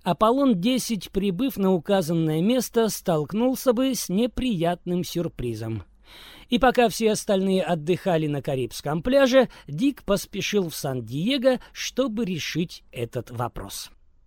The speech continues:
Если не считать нескольких небольших проблем, полет Аполлона девять прошел как по маслу.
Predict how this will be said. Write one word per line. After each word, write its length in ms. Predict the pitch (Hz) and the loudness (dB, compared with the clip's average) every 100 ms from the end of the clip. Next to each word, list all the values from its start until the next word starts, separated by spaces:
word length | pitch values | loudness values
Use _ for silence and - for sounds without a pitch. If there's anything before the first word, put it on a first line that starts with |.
| _ _ _ _ _ _ _ _ _ _ - | _ _ _ _ _ _ _ _ _ _ -2
Если 420 | 202 254 247 240 | 2 2 2 2
не 180 | 226 226 | 2 2
считать 520 | - 214 240 233 - | 0 0 2 2 2
нескольких 680 | 175 208 175 196 165 185 - | 0 0 0 -4 -2 -4 -2
небольших 540 | 185 185 175 190 175 | 0 0 0 -2 -4
проблем, 800 | - 180 175 196 254 196 131 120 - | -2 0 0 0 0 2 0 -2 -4
полет 320 | 156 202 185 | -2 -2 -2
Аполлона 480 | - 190 196 185 175 | -2 0 0 0 -2
девять 400 | 202 226 185 - | -2 -4 -4 -4
прошел 440 | 165 160 - 170 | -4 -2 -2 -4
как 240 | - 151 - | -4 -6 -4
по 160 | 156 | -4
маслу. 440 | 147 107 - 95 | -4 -6 -10 -16